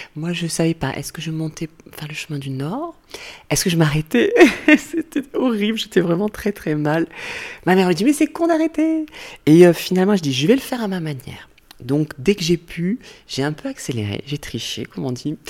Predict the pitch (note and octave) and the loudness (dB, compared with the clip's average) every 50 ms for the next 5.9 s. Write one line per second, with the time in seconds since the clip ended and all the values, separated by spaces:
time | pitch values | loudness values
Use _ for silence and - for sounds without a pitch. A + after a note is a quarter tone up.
0 | - - - - - - B2 C3 D#3+ E3 - - F3+ G3 G#3 - - - C#3+ B2+ | -16 -16 -16 -16 -10 -4 0 0 0 0 0 0 0 0 -2 -2 -4 -6 -6 -6
1 | A#2 A2+ A#2+ B2 C3+ C#3+ E3 F3+ - - C3 A#2+ B2 B2 - - D#3+ D3 C#3 B2+ | -4 -4 -2 -2 -2 -2 -4 -6 -6 -4 -2 -2 -2 0 2 2 2 2 2 -2
2 | - - C3+ B2+ B2+ - - - C#3+ C#3+ C#3+ - - - - _ - G#3 - - | -6 -6 -6 -6 -6 -6 -2 -2 -2 -2 -2 -4 -10 -14 -14 _ -6 -2 2 2
3 | F#3 E3+ D#3+ D3 C#3 C3+ C3+ C#3 B3+ C4+ - - - - - - - - - - | 4 4 4 2 2 0 0 -2 -2 -4 -8 -12 -16 -16 -16 -14 -16 -16 -12 -8
4 | A2 A2 G#2+ A2+ A2 - A#2 A2 G#2+ G#2 - B2 G#2+ F#2+ F#2 F#2 - - - G#2 | -6 -4 -4 -4 -4 -4 -4 -6 -6 -6 -8 -10 -10 -10 -10 -12 -12 -12 -12 -14
5 | - - A#2+ C#3 F#3+ C4+ - - - A#2+ - - A2+ A#2+ B2 A#2 A2+ A2+ | -8 -6 -4 -4 -4 -6 -8 -12 -14 -14 -12 -10 -8 -8 -8 -8 -8 -10